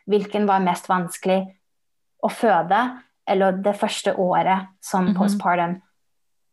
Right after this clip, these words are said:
Speaker 1: nittifem prosent sier the postpartum.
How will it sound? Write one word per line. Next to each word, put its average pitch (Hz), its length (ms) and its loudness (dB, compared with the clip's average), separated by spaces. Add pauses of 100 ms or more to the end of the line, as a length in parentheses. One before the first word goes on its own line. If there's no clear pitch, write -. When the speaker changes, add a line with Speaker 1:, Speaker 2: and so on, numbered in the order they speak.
(200)
Speaker 1:
nittifem 202 640 -2
prosent 185 480 -6
sier 185 400 -2 (100)
the - 100 -10
postpartum. - 680 -8